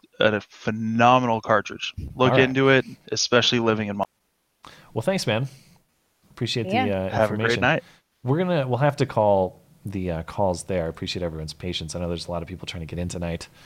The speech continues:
Speaker 2: Thank you for, uh, for hanging out, guys. Um, we'll have to move on to the email questions. If people did not see, uh, the reference he was making was, was Trump was asked, and I don't wanna put too much stock in this 'cause it was just a reporter asking Trump, "Hey, what do you think about the suppressors that were used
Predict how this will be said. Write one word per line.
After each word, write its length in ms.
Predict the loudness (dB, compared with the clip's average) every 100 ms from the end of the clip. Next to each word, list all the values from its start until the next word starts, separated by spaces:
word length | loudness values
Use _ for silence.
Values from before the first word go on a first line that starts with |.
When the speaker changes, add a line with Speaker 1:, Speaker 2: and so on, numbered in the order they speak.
| -20 _ _ _ -2
Speaker 2:
Thank 240 | 0 2
you 100 | 0
for, 300 | 0 2 4
uh, 180 | 4 2
for 160 | -2 -4
hanging 280 | -2 0 0
out, 260 | 0 -2
guys. 440 | -4 -10 -6 -8 -6
Um, 220 | -6 -4
we'll 100 | -4
have 120 | -6 -4
to 100 | -2
move 120 | 0
on 140 | 0
to 100 | -2
the 160 | -6 -4
email 460 | -2 -2 -2 -4 -8 _ _ _
questions. 560 | -2 -2 -2 -6 -8 -12 -20 -2
If 140 | 0 0
people 380 | 0 4 4 6
did 200 | 4 6
not 300 | 4 4 0
see, 380 | -4 -4 -8 -18 _ _ _ _ _ _ _ _ _ _ -6 2
uh, 240 | 2 2
the 160 | 2 2
reference 400 | 4 4 2 2
he 60 |
was 140 | 0 2
making 340 | 0 0 -2
was, 220 | -4 -6 -10 -8
was 120 | -4
Trump 340 | 0 2 2
was 160 | 4 4
asked, 300 | 4 2 2
and 180 | 4 4 0 -16 -20 -20 _
I 60 | 0
don't 100 | 2
wanna 120 | 2
put 160 | 0 0
too 120 | 2
much 160 | 2 2
stock 280 | 2 2 2
in 60 |
this 160 | 0 -2
'cause 120 | -2
it 40 | -2
was 100 | -2
just 180 | 0
a 40 | 0
reporter 560 | -2 -2 2 2 2
asking 340 | 0 -2 -4 -4
Trump, 240 | -2 0
"Hey, 100 | 4
what 100 | 6
do 60 | 6
you 60 | 6
think 160 | 4
about 180 | 4 2
the 60 | 2
suppressors 600 | -2 2 2 2 0 2
that 120 | 2
were 100 | 2
used 440 | 4 4 2 -4